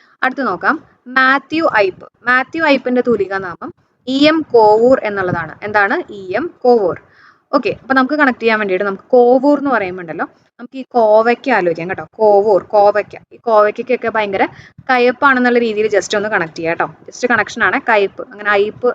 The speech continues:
എന്നുള്ള രീതിയിൽ ഒന്ന് കണക്ട് ചെയ്യാം. ഓക്കെ, അപ്പൊ മാത്യു അയ്പ്പിന്റെ തൂലികാനാമം എന്താണ്? ഇ എം, കോവൂർ. കോവയ്ക്കയ്ക്ക് ഭയങ്കര കയ്പ്പാണെന്നുള്ള രീതിയിൽ just ഒന്ന് കണക്ട് ചെയ്യാം. അടുത്ത് നോക്കാം, ബാലകൃഷ്ണപിള്ള. ബാലകൃഷ്ണപിള്ളയുടെ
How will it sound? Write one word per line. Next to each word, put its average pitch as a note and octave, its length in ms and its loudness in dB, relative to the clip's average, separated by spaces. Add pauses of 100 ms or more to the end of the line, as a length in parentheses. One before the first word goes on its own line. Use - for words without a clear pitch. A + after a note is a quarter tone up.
എന്നുള്ള G3+ 260 -10
രീതിയിൽ F3+ 240 -18
ഒന്ന് G#3 140 -16
കണക്ട് D#3+ 220 -12
ചെയ്യാം. - 340 -20
ഓക്കെ, D3+ 140 -18 (460)
അപ്പൊ A#3+ 120 0 (100)
മാത്യു A#3 420 0 (120)
അയ്പ്പിന്റെ A3+ 420 -4
തൂലികാനാമം G3 560 -2
എന്താണ്? F#3+ 260 -2 (180)
ഇ - 20 -8 (200)
എം, C#4 60 -4 (180)
കോവൂർ. F3+ 380 2 (120)
കോവയ്ക്കയ്ക്ക് F#3 600 -2 (340)
ഭയങ്കര G3+ 320 2 (140)
കയ്പ്പാണെന്നുള്ള G3+ 640 0
രീതിയിൽ F3+ 220 -10 (100)
just - 240 -8
ഒന്ന് A#3+ 140 -8 (200)
കണക്ട് F3 260 -6
ചെയ്യാം. C#3 140 -20 (540)
അടുത്ത് C#4 220 -6
നോക്കാം, G#3+ 300 0 (380)
ബാലകൃഷ്ണപിള്ള. B3 880 2 (160)
ബാലകൃഷ്ണപിള്ളയുടെ A#3+ 880 0